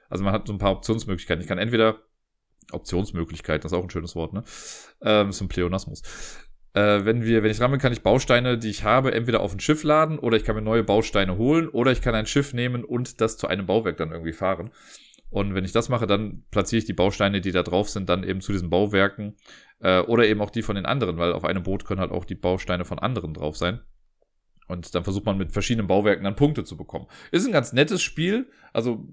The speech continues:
wenn's irgendwie da ist und jemand fragen würde, "Hast du Bock mitzuspielen?", würde ich wahrscheinlich auch eine Runde spielen. Ich würd's jetzt nicht zwingend jeden Tag auf dem Tisch haben wollen, aber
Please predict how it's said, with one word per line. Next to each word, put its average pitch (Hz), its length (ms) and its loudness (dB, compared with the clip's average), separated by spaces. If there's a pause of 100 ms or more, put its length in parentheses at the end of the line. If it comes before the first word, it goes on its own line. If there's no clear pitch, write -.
(120)
wenn's 127 300 0
irgendwie 120 160 -2
da 123 180 6
ist 123 120 0
und 120 180 -6
jemand 113 220 -2
fragen 127 200 4
würde, 120 120 2
"Hast 113 80 -2
du 113 40 -6
Bock 110 140 0
mitzuspielen?", 147 360 -2
würde 131 100 2
ich 143 80 -4
wahrscheinlich 117 260 -4
auch 107 60 -4
eine 107 60 -2
Runde 101 180 -2
spielen. 160 380 0
Ich 110 140 -10
würd's 113 280 -4
jetzt - 180 -14
nicht - 340 -6
zwingend 123 340 -2
jeden 117 160 0
Tag 131 220 0
auf 147 80 0
dem 139 60 -2
Tisch 139 220 -4
haben 131 240 -2
wollen, 120 200 0
aber 107 360 2